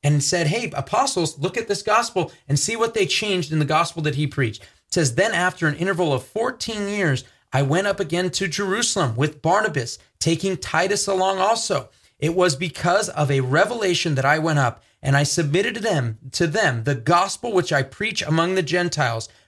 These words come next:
but I did so in private to those who were of reputation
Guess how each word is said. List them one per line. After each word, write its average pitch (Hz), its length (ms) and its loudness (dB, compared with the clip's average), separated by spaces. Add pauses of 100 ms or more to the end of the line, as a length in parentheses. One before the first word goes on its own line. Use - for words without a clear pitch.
but 151 120 2
I 156 60 4
did 175 260 -2
so 208 240 -2
in 180 140 -2
private 214 600 -4 (220)
to 160 140 -2
those 175 420 2
who 170 160 -2
were 165 340 2
of 131 200 -4
reputation 165 760 -2